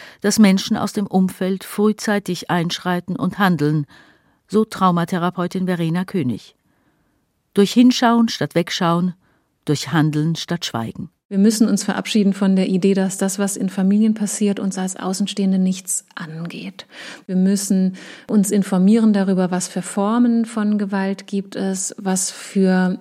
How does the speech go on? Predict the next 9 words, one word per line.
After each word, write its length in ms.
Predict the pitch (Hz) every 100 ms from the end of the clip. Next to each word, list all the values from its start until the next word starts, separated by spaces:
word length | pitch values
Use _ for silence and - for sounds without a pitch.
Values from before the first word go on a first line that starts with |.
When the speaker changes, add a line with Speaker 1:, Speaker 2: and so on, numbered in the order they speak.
| -
Speaker 2:
Täterstrategien 1400 | - 208 214 226 226 - 202 196 208 190 208 208 202 196
gibt 360 | 196 196 196 -
es, 420 | 196 190 - 185
wie 320 | 196 202 202 202 - - -
werden 280 | 190 190 185
Kinder 360 | 214 202 196
manipuliert. 840 | 190 185 185 185 185 202 220 226 - _ _ -
Speaker 1:
Das 180 | 170
heißt, 440 | 196 208 247 -